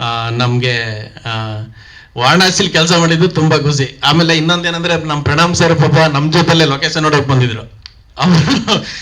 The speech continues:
ಅವ್ರು one, one of the technician. ಆ, ಅವ್ರನ್ನ ಆರ್ಟಿಸ್ಟ್ ಅನ್ನಂಗಿಲ್ಲ ನಾವು, ಯಾಕೆಂದ್ರೆ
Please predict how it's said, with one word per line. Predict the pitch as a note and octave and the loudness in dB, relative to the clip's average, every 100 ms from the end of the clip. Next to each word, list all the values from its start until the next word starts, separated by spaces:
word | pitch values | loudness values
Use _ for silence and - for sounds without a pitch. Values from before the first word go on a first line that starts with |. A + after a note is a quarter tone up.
| - - | -14 -4
ಅವ್ರು | C#3 F3 | 0 4
one, | F#3 E3 | 4 2
one | D#3 D#3+ D3+ E3 | -2 -4 -2 0
of | E3+ E3 | 0 0
the | E3 D3+ C3+ | -4 -4 -2
technician. | C3+ D#3+ C#3+ D3 G#2+ - - - B2+ | -2 0 2 2 0 -6 -20 -14 -6
ಆ, | C3 C3 C3+ | -2 2 2
ಅವ್ರನ್ನ | C#3 C3 | 2 2
ಆರ್ಟಿಸ್ಟ್ | D3 D#3 D#3 | 2 2 0
ಅನ್ನಂಗಿಲ್ಲ | D3+ D3+ C#3+ C3 | 0 0 0 2
ನಾವು, | B2 A2+ | 0 -2
ಯಾಕೆಂದ್ರೆ | - - D3+ D#3 A#3+ G3+ A#3 - | -6 -2 -2 0 0 2 0 0